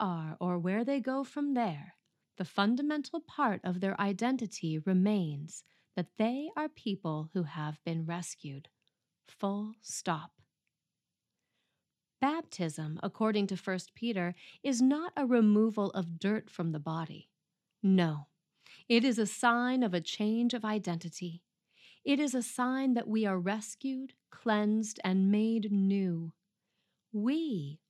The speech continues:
are the beloved. We may not understand the suffering that has occurred before.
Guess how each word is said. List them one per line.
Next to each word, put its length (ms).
are 360
the 140
beloved. 640
We 140
may 300
not 380
understand 800
the 80
suffering 640
that 160
has 200
occurred 420
before. 640